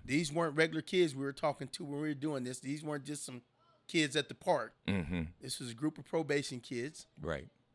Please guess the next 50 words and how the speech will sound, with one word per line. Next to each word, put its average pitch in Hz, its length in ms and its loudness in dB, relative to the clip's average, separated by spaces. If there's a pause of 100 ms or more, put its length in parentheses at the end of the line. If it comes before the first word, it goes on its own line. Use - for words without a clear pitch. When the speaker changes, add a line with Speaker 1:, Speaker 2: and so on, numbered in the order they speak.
(640)
Speaker 1:
And 147 180 -2
they 226 160 2
actually 226 440 2
like 170 600 0 (300)
the 127 80 -8
sixty-day 123 560 -6
challenge. 92 640 -12 (1040)
Speaker 2:
Okay. 73 420 -8 (280)
Speaker 1:
So 82 100 2
Speaker 2:
Amen. 85 160 2 (160)
Speaker 1:
let's - 140 -4
see - 40 2
if 196 60 4
Speaker 2:
Amen. 202 140 6
Speaker 1:
we 190 80 -4
get 190 140 -2
some 190 180 -2
of 185 40 0
your 180 120 2
listeners 180 400 -4
to 147 60 -10
do 180 140 -4
Speaker 2:
Come 143 80 2
on, 131 140 6
Speaker 1:
that. 120 60 10
Speaker 2:
let's 117 100 4
do 135 180 10
it. - 220 2
<laughs> - 40 -16
All 135 200 4
right. 131 340 0 (320)
I, 113 160 2
I 107 160 4
look 120 200 4
forward 120 300 2
to 101 100 0
that. 82 200 -4 (500)
Uh, 123 260 6
so 139 420 4
the, 107 200 -2
the 101 100 -6
last 127 280 2
question 120 220 -4
is - 80 -14
kinda 117 180 -2
like 98 120 -6
a 82 60 -14
twofold 110 520 -6
question, 87 540 -4 (440)
uh, 98 60 0